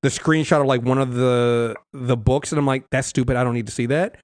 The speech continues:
Just show me the title and give me a ability to jump to, all the way down th-, to the letter G," right? So you don't have it there. It's still a much better app. I do feel like overall readability, it's much faster, it's smoother and things like that.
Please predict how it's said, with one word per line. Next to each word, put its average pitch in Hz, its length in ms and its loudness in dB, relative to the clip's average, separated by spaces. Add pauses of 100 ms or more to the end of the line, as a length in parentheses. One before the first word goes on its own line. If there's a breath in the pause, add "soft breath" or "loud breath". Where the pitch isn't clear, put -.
(580)
Just 135 120 0
show 190 120 4
me 220 80 0
the 208 80 2
title 185 520 2
and 135 160 -2
give 151 140 2
me 190 120 2
a 180 80 4
ability 143 640 0
to 123 60 -4
jump 139 380 -2 (480)
to, - 120 0
all 165 160 6
the 165 60 2
way 160 60 4
down 143 260 2
th-, 131 140 -12 (100)
to 143 80 2
the 131 60 2
letter 120 240 2
G," 101 320 -6 (100)
right? 120 300 -2 (400)
So 190 100 4
you 165 80 4
don't 330 220 2
have 302 140 4
it 233 120 -4
there. 175 500 2
It's 180 120 0
still 226 200 4
a 220 40 0
much 202 180 0
better 180 180 2
app. 156 240 2
I 143 100 2
do 151 240 0
feel 185 180 0
like 165 300 0
overall 151 420 2
readability, 143 640 0 (300 loud breath)
it's 131 120 0
much 131 240 -2
faster, 160 600 2
it's 127 100 -6
smoother 151 500 2
and 139 120 -2
things 143 260 -2
like 123 180 -2
that. 156 380 0